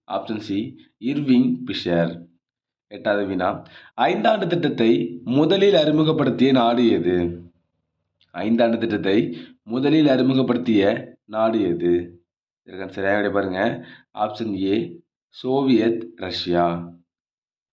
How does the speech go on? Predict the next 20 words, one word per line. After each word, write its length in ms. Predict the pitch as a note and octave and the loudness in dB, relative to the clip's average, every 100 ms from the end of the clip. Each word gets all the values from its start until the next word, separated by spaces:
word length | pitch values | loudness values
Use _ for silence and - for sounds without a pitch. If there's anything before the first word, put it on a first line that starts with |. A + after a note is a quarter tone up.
| _ _ | _ _
ஒன்பதாவது 440 | G2 G2+ G2+ F#2+ | -10 -2 -2 -2
வினா, 380 | F#2 F2+ G#2 A2+ _ - _ | -4 -4 -6 -12 _ -20 _
இந்தியாவின் 1040 | - F3 G#3 A3+ G#3+ F3+ C#3 D#3 E3+ - - | -8 -6 0 2 2 2 2 0 -2 -6 -4
பணத்தின் 540 | C3+ D3 F3+ G#3 F#3 | 0 0 0 0 -2
குறியீட்டை 420 | E3+ D#3 D3 D3 D3+ | 2 4 4 4 2
உருவாக்கியவர் 760 | C3+ C#3+ C#3+ - A#2 A2+ G#2 | 4 4 2 2 2 4 0
யார்? 580 | F#2+ F2 F2+ F2 - _ _ | 2 2 2 -2 -10 _ _
இது 180 | G#2 B2+ | -4 0
ஒரு 120 | A#2 | 0
முக்கியமான 420 | G2+ G#2 G2 G2 | -2 -2 -2 -2
வினா. 440 | F#2+ F#2 A#2 - - _ _ | -2 0 -2 -4 -12 _ _
இந்தியாவின் 800 | G2+ A2+ B2 A2+ G2+ C#3 D#3 - - _ | -8 0 2 2 2 -2 -2 -8 -20 _
பணத்தின் 440 | A#2 B2+ D3 D#3 C#3+ | -2 -2 0 -2 0
குறியீட்டை 400 | B2+ A#2+ A2+ B2+ | 4 4 4 4
உருவாக்கியவர் 680 | A#2 A#2 A#2 G#2 F#2 G2+ | 6 4 2 -2 -2 0
யார்? 440 | F2+ F2+ F2+ F2 E2+ - - - - - - - - - - - - - - - - - - - | 2 2 2 0 -10 -18 -20 -20 -20 -20 -20 -20 -20 -20 -20 -20 -20 -20 -20 -20 -20 -20 -20 -10
இதற்கான 300 | G2 G2 G2+ | -4 -2 -2
சரியான 220 | G2+ G#2 | 0 2
விடை 140 | G#2+ | 2
பாருங்க, 580 | G#2+ G2+ F#2+ G2+ A#2+ - | 0 0 0 0 -2 -6